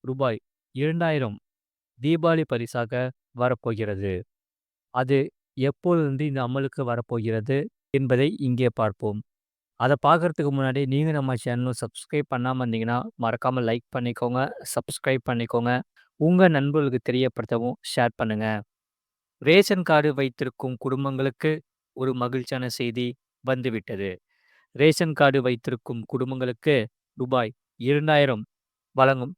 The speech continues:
திட்டத்தில் அரசு உள்ளது. யாருக்கெல்லாம் கிடைக்கும், இது எப்போது கிடைக்கும் என்று இங்கே பார்ப்போம். இந்தியா முழுவதும் உள்ள கோடிக்கணக்கான மக்களுக்கு ரேஷன் கார்டு என்பது மிகவும் முக்கியமான ஆவணமாக உள்ளது.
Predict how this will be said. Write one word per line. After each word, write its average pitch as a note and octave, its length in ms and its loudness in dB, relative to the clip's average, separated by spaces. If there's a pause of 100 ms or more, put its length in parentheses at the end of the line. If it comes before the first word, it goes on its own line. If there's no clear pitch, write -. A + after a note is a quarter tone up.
திட்டத்தில் D3 580 0 (180)
அரசு C3+ 400 -2
உள்ளது. A2 380 -4 (440)
யாருக்கெல்லாம் D3+ 720 4
கிடைக்கும், B2+ 500 -6 (460)
இது C3+ 180 0 (340)
எப்போது E3+ 500 0
கிடைக்கும் B2+ 460 -4
என்று A#2 300 -2 (360)
இங்கே B2+ 240 -2
பார்ப்போம். A2 480 -6 (240)
இந்தியா E3+ 360 4
முழுவதும் C3+ 540 -2
உள்ள A#2+ 180 -4 (500)
கோடிக்கணக்கான D3 880 0
மக்களுக்கு C#3 600 -2 (400)
ரேஷன் D#3 500 2
கார்டு C#3 340 0
என்பது B2+ 440 0 (480)
மிகவும் C#3 560 -2 (340)
முக்கியமான D3 640 -2 (380)
ஆவணமாக B2+ 720 -2
உள்ளது. B2 440 -2